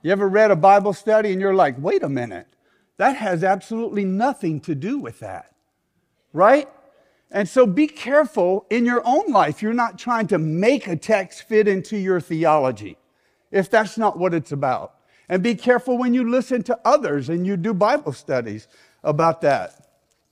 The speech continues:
All right. So today, here's what I want to do.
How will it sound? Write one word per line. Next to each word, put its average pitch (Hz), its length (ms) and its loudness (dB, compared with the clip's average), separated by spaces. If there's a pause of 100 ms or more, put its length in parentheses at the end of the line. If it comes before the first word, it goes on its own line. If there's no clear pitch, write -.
(1160)
All 175 180 8
right. 185 380 6 (260)
So 233 220 4
today, 226 520 2
here's 220 220 -2
what 240 140 2
I 226 60 4
want 220 180 0
to 190 80 2
do. 160 320 0